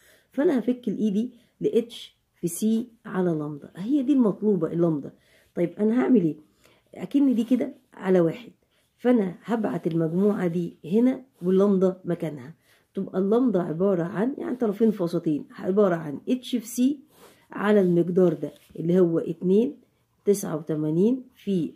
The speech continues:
عشرة أس سالب تسعتاشر زائد واحد وواحد وتمانين في واحد وستة من عشرة في عشرة أس سالب تسعتاشر، العملية دي أهي.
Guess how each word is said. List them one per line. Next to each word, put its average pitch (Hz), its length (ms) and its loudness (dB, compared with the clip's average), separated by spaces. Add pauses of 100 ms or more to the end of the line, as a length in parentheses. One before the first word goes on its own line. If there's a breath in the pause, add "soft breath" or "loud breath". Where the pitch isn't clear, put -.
عشرة 180 500 -4
أس 160 140 -14
سالب 160 380 -2
تسعتاشر 202 640 -6 (400 soft breath)
زائد 185 380 2
واحد 175 380 0
وواحد 165 300 -4
وتمانين 165 520 0 (340 loud breath)
في 190 420 -2
واحد 185 400 -2
وستة 170 340 -6
من 156 160 -4
عشرة 175 380 -4
في 175 120 -14
عشرة 175 420 -4
أس 160 140 -16
سالب 165 400 -4
تسعتاشر، 202 640 -6
العملية 175 460 0
دي 165 180 -2
أهي. 160 240 0